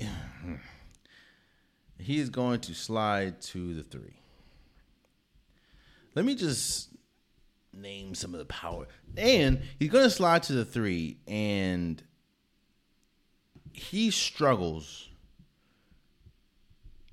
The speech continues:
with the defense, right?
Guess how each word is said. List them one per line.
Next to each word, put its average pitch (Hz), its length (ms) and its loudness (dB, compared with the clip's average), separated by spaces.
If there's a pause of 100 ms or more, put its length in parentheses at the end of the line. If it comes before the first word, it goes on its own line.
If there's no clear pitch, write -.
(1500)
with 110 540 0
the 95 140 2
defense, 85 680 -2
right? 76 240 -6